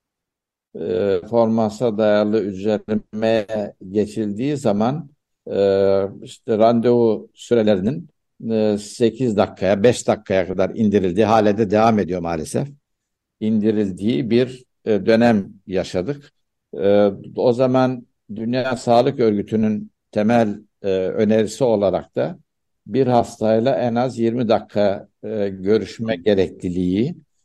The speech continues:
e, iyi bir sağlık, iyi hekimlik açısından da çok önemli olduğunu, e, vurgulamıştı Füsun. Hakikaten ben de yüzde yüz katılıyorum.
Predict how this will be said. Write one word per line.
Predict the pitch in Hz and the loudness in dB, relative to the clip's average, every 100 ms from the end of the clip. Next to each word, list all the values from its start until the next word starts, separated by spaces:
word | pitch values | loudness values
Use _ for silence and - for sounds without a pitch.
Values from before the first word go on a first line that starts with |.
| _ - | _ -8
e, | 95 95 98 101 98 98 - | 0 2 4 4 4 0 -2
iyi | 117 131 117 | -2 -2 0
bir | 117 | 0
sağlık, | 107 - 107 113 117 - _ _ | -2 0 2 2 0 -6 _ _
iyi | 104 120 113 | -8 -4 0
hekimlik | 117 - 107 104 98 | -2 -2 -4 -4 -6
açısından | 92 - 92 92 92 95 | -8 -10 -6 -4 -2 -2
da | 131 | -4
çok | - 120 - - | -4 -6 -8 -6
önemli | 104 104 101 98 101 92 | -2 0 0 0 -2 -2
olduğunu, | 147 107 90 98 101 | -6 -6 -4 -2 -2
e, | 104 95 107 92 95 92 95 95 113 _ _ _ _ _ _ - | -4 -6 -8 -4 -4 -4 -6 -8 -12 _ _ _ _ _ _ -10
vurgulamıştı | 98 104 95 98 95 90 - 92 | -2 -2 0 0 -2 -4 -10 -14
Füsun. | 85 - 131 139 | -16 -12 -10 -6
Hakikaten | 120 110 101 117 107 | -6 -4 -4 -2 0
ben | 110 104 | 0 2
de | |
yüzde | 104 107 101 113 | 0 0 0 0
yüz | 107 - | 0 -4
katılıyorum. | 95 - 90 85 92 151 | -8 -6 -2 -2 -2 -8